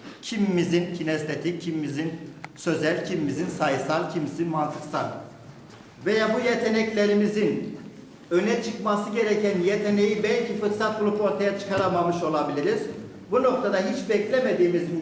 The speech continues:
bir, beklemediğimiz bir arkadaşımızın mükemmel bir performans sergilediğini görmek bizi sevindirecek ve en önemlisi o kişinin kendine özgüveni gelecektir. Ben bu noktada hepiniz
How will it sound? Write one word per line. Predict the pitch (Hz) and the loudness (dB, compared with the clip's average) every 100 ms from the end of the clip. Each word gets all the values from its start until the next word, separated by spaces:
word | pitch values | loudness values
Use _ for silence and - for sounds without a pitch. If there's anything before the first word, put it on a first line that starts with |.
| 160 | -2
bir, | 202 214 208 - 220 | -2 -2 -6 -4 -4
beklemediğimiz | 240 233 233 180 165 156 139 | -2 0 0 2 0 0 -2
bir | 196 | 0
arkadaşımızın | 175 165 151 147 156 - 175 220 233 - - - | 0 0 -4 -4 -6 -4 -2 -2 -4 -10 -14 -12
mükemmel | 151 156 185 196 208 220 | -10 -6 -2 0 2 0
bir | 185 170 | -2 -2
performans | 160 156 170 170 190 185 | -4 -2 -2 -2 -2 -2
sergilediğini | 160 151 156 156 165 185 208 - - - - - | -2 0 0 0 0 -2 -4 -6 -10 -12 -14 -2
görmek | 170 185 185 214 - | 2 2 2 0 -2
bizi | 170 208 | -4 0
sevindirecek | 220 220 220 220 214 226 208 | 2 2 2 0 0 -2 0
ve | 190 | 0
en | 208 214 | 2 0
önemlisi | 170 165 165 - 208 233 - - - - - | 0 0 -2 0 2 2 0 -8 -10 -14 -6
o | 170 208 | 0 0
kişinin | 180 180 180 202 | 0 -4 -4 -4
kendine | 170 156 165 | -4 -4 0
özgüveni | 175 160 160 156 131 131 131 123 - 131 | 4 4 4 0 -4 -4 -4 -6 -10 -8
gelecektir. | 120 113 117 - 196 202 - - - - | -8 -6 -8 -6 -8 -8 -14 -18 -20 -8
Ben | 165 196 208 | -2 0 0
bu | 226 | -2
noktada | 196 170 156 165 - - - - - - - | -2 -4 -2 -2 -2 -6 -10 -14 -16 -18 -10
hepiniz | - 208 208 208 - | -4 -2 -2 -4 -6